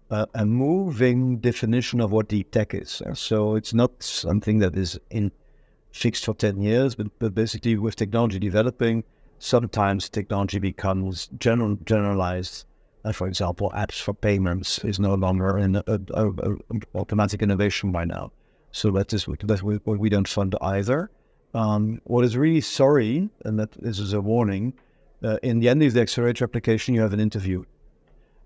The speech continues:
Um, and what is sorry to see is that some applicants don't train it for hours. You have to train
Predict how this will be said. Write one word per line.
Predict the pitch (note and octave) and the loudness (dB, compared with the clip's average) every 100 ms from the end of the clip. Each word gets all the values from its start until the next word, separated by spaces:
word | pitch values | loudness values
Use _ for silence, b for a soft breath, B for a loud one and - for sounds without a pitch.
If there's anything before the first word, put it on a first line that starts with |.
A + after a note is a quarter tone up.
| _ | _
Um, | G#2+ G2+ G2+ G2+ G2+ - | -2 2 4 4 2 0
and | G#2 G#2 | 0 2
what | A2+ | 4
is | A2+ - | 2 2
sorry | B2+ B2+ | 4 4
to | B2+ B2+ | 2 -2
see | B2 | 2
is | A2 | 2
that | B2+ A#2+ | 0 -2
some | - B2+ | 2 2
applicants | A#2+ B2 - A2 - | 2 -2 -2 -2 -2
don't | G#2+ A#2+ A2+ A2 - | 0 2 2 0 -4
train | - A#2 G#2+ G#2+ | -2 2 4 4
it | G2+ | 2
for | - G#2 | 0 -2
hours. | F#2+ F#2 F2+ - - | -2 -2 -4 -6 -4
You | A2+ | -2
have | G2 A#2 | 0 0
to | B2 | 0
train | - A#2 G#2+ G#2+ | 0 2 4 2